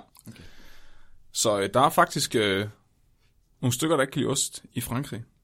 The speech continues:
Speaker 2: Trods alt. Efter det, så tager de så en ny gruppe af subjekter, som de skal undersøge. Og det er så,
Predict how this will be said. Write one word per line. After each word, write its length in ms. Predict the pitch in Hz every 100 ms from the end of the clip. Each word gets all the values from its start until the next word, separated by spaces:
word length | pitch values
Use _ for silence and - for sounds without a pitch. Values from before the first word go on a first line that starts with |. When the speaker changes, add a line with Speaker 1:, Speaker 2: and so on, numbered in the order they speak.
| _ _ _ _ -
Speaker 2:
Trods 220 | - 127
alt. 220 | 131 - - _ _ _ _ _ _ _ _ _ -
Efter 220 | 175 196
det, 180 | 117 110 - _ _ _
så 220 | - 156 151
tager 200 | 180 143
de 80 | 113
så 300 | 127 113 123 - - - - - - - - - - - - - 120
en 160 | 117
ny 180 | 143 123
gruppe 340 | - 101 104 113 - - - _ - -
af 400 | 101 90 90 90
subjekter, 600 | - 110 107 - - 101 _ _ _ _ _ _
som 180 | - 104
de 60 | 101
skal 160 | -
undersøge. 400 | 98 110 - - - _ - - _ _ _ - _ _ -
Og 140 | 107 135
det 80 |
er 40 | 135
så, 280 | - 123